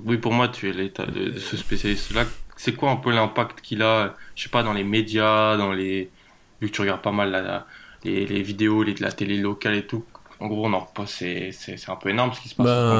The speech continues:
Speaker 1: moment sur ce, sur ce petit.
Speaker 2: bah, comme tu l'as dit dans le début du, de, du, du sujet, c'est,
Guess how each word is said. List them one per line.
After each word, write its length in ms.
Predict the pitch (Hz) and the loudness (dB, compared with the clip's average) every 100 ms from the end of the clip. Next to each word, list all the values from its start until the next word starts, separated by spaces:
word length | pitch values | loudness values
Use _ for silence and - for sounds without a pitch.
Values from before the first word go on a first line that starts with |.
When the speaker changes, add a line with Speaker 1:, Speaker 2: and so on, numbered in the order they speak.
| 107 | 4
Speaker 1:
moment 120 | 110 | 2
sur 100 | - | -2
ce, 340 | - 98 98 110 | -8 -8 -10 -12
sur 220 | - 98 | -12 -8
ce 60 | - | -6
petit. 320 | 110 - 95 165 | -4 -6 -4 0
Speaker 2:
bah, 100 | 120 | 2
comme 200 | 151 135 | 2 2
tu 180 | - | 2
l'as 100 | 127 | 4
dit 380 | 110 117 120 113 | 4 6 6 6
dans 160 | 104 98 | 4 4
le 100 | 95 | 4
début 440 | 92 101 98 104 | 4 2 2 2
du, 120 | 98 98 - - - | 0 -4 -10 -10 0
de, 200 | 95 95 | 2 4
du, 180 | 98 95 | 4 4
du 140 | 98 | 2
sujet, 400 | - 110 117 135 | 2 4 6 6
c'est, 500 | - 104 98 98 - | 4 4 6 6 4